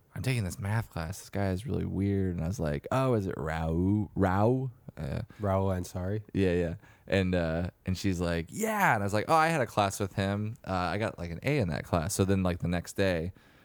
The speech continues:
Speaker 1: she thought it would be good to, like, establish that she knew me or something
Speaker 2: <laughs>
Speaker 1: to, like, maybe get extra points to be like, like, "Oh, you, do you know Randy? He said he had a class with you."
Speaker 2: He got all A's.
Speaker 1: Um, yeah. And she, and he goes, "Oh,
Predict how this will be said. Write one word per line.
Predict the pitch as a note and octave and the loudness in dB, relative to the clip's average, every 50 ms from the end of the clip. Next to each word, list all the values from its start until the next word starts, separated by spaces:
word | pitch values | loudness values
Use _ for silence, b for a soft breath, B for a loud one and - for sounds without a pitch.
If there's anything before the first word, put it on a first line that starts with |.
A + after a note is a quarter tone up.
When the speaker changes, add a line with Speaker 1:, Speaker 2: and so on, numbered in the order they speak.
| b b | b b
Speaker 1:
she | - - A2 G2 | -4 -2 0 2
thought | G2 F#2+ F2+ | 2 2 2
it | E2 | 2
would | E2+ D#2+ | 0 -2
be | D#2+ E2+ | -4 -4
good | D#2+ E2 E2+ E2 D#2+ D#2+ | -4 -2 -2 -2 -2 -4
to, | - F2 | -4 -4
like, | D#2+ D2 D2 - | -4 -4 -4 -4
establish | D#2 - - - E2 D#2+ E2 D#2+ C#2+ C2+ D2+ F#2+ - | -6 -8 -4 -4 -2 -2 -2 -2 -2 -4 -4 -4 -4
that | - - - | -6 -8 -8
she | - - E2+ E2+ | -6 -4 -4 -2
knew | D#2+ D#2 D#2 D2+ D#2+ E2 | -2 -2 -2 0 0 0
me | E2 E2 E2 E2+ E2+ E2+ | 0 0 0 -2 -2 -2
or | E2+ E2+ | -2 -2
something | - - F#2 F2+ A2+ G2 G2 G2 F#2 | -2 -2 -2 0 2 2 2 2 2
Speaker 2:
<laughs> | - | 2
Speaker 1:
to, | G#2 F#2+ | 2 2
like, | F#2 F#2 F#2 E2 | 2 2 0 0
maybe | F2+ F2+ E2+ F2 F2+ | 0 0 0 0 0
get | D#2+ F2+ - - | 0 0 0 0
extra | E2 - - - E2+ | -2 -4 -2 -4 -4
points | - - - F2 F2 F2 F2 F2 D#2 - - - - - B B B | -4 -2 -2 0 2 2 0 0 -2 -6 -10 -12 -14 -16 B B B
to | - | 2
be | G2 G2 | 4 4
like, | F#2+ F#2 F2+ D#2+ - - _ B B B B B B B | 4 4 2 0 -4 -12 _ B B B B B B B
like, | - C#3+ | -2 0
"Oh, | - F#3+ G3+ | 2 2 2
you, | G3 F#3 E3 | 2 2 0
do | D3+ - | 0 2
you | F3+ | 2
know | F#3 F3 | 4 4
Randy? | D#3 D#3 D#3 E3 F3+ F#3+ G3 F#3 | 4 2 2 2 2 2 0 0
He | F3 E3 E3 | 2 0 0
said | D3+ - D#3+ C#3 | 2 2 2 4
he | C3 B2+ | 4 4
had | C3 C3+ B2 | 4 4 4
a | A2+ | 2
class | - - - D3 D3 C#3 - - | 0 2 2 2 2 2 2 0
with | G#2+ G2 - - | 0 0 0 0
you." | F#2 F#2 F2+ | 2 2 2
Speaker 2:
He | F2 | 2
got | F#2 A2+ G#2+ G#2 | 2 0 0 -2
all | G2+ G2 F#2+ | -2 -2 -2
A's. | G2+ A#2+ A2+ F2 E2 - - b b b b b | -2 -4 -4 -6 -10 -12 -20 b b b b b
Speaker 1:
Um, | - F#2+ G2+ G2 F#2+ F#2 F#2 F#2+ G#2 | 2 4 4 6 6 4 2 2 4
yeah. | C#3 D3+ D3 C3 A#2 G#2+ G2 F#2+ F#2 - | 4 6 6 6 4 4 2 2 0 0
And | - G2 F#2+ - | 0 0 0 0
she, | - - - G2+ | -2 -4 0 2
and | G2 F#2+ | 4 4
he | G2+ F#2+ | 4 4
goes, | G2 G2 F#2 F#2+ - - | 4 4 4 2 2 2
"Oh, | - G3 F3 C#3+ B2 G#2 G2+ G2+ F#2+ | 2 4 4 4 4 4 2 2 -2